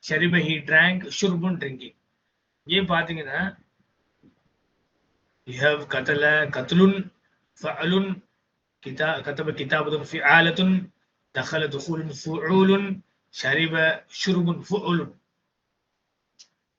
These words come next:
நாலு வேர்ப்ல நாலு மஸ்தர் ஃபார்ம் இருக்கு. ரைட்.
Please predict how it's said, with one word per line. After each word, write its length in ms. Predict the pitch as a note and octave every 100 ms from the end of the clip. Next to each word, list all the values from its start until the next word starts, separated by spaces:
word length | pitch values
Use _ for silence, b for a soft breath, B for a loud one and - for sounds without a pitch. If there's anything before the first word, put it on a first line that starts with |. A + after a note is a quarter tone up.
| _ _ _
நாலு 340 | C3+ D3+ F3+ F3
வேர்ப்ல 360 | F#3 G3 G3+
நாலு 340 | G3+ E3+ F3+ F3+
மஸ்தர் 540 | F3 D#3+ E3 E3 F#3
ஃபார்ம் 180 | D#3+ -
இருக்கு. 200 | - _ _ _ _ _ _ _ _ _ _ -
ரைட். 440 | C#3 D#3 - -